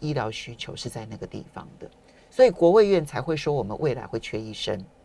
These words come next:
对哈。然后第三个，你就现况去跟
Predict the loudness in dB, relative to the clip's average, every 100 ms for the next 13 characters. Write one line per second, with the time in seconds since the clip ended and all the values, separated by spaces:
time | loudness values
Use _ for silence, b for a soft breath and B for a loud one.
0 | _ -14 -14 -14 -20 B B B -2 0
1 | 2 0 2 0 -2 -2 -2 0 0 0
2 | 0 -4 -6 -6 -8 -2 2 2